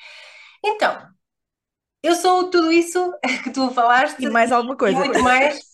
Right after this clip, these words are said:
Speaker 2: <laughs> Exato.
Speaker 1: porque eu já falei várias vezes que eu sou uma multipotencial assumida, eu gosto de muita coisa e eu vejo-me a fazer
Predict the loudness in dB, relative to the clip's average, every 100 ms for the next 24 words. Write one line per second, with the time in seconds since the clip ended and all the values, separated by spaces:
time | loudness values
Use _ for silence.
0 | -8 -8 -6 -8 -8 -8 -2 0 2 0
1 | -2 -2 -2 -2 -4 -10 -10 -10 -10 -8
2 | -4 -4 -4 -10 -14 -12 -12 -6 -6 -6
3 | -12 -12 -12 -12 -14 -14 -8 -4 -6 -8
4 | -16 -16 -12 -8 -4 -2 -2 -6 -6 -8
5 | -6 -8 -8 -10 -10 -10 -12 -4 -4 -4
6 | -8 -10 -10 -6 -6 -6